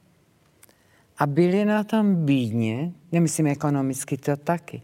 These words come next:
Byli poražený národ, opovrhaný, a někdo jim dá vidinu, vy jste nad lidi.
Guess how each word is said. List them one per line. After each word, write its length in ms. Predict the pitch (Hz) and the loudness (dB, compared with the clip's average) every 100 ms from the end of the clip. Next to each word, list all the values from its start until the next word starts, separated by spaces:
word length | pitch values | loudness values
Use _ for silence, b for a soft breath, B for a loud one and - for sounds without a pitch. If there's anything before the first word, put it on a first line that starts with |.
| B B B B B B B B - | B B B B B B B B -2
Byli 240 | 147 139 | 0 0
poražený 960 | 135 - 190 196 220 208 220 208 143 131 | -4 0 0 2 -2 -2 -2 -2 -2 -4
národ, 600 | 127 147 180 185 208 208 B B B - | -2 -2 -2 -2 -4 -6 B B B -4
opovrhaný, 1500 | 165 156 180 170 175 - 185 180 175 165 - 151 170 170 160 156 139 139 - - - | -2 -2 -6 -4 -6 -4 -4 -2 -2 -4 -6 -2 0 0 -2 -6 -4 -4 -6 -14 0
a 20 | |
někdo 340 | 160 170 170 185 | 2 2 2 0
jim 160 | 190 | 0
dá 200 | 170 156 | 2 2
vidinu, 420 | 147 160 175 175 | 0 -4 -2 -2
vy 100 | 160 | -2
jste 240 | 156 - 165 | -4 -4 -4
nad 300 | 165 151 151 | -2 -2 -2
lidi. 360 | 156 135 127 | -4 -4 -10